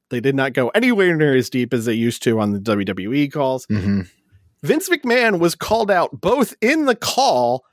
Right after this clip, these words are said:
Speaker 1: and in the documentation provided to the S E C and stockholders as an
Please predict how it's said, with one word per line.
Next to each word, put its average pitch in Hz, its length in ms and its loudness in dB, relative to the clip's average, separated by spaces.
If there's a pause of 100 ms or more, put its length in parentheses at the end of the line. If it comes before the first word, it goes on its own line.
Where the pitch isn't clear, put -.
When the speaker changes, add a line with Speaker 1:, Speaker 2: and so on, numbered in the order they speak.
(320)
Speaker 1:
and 320 240 0
in 285 60 0
the 233 100 2
documentation 190 960 0
provided 147 480 2
to 135 100 -6
the 147 220 -4
S 170 180 -2
E 165 100 -4
C 165 280 -2
and 127 160 -2
stockholders 135 840 -2 (520)
as 202 340 2
an 196 140 0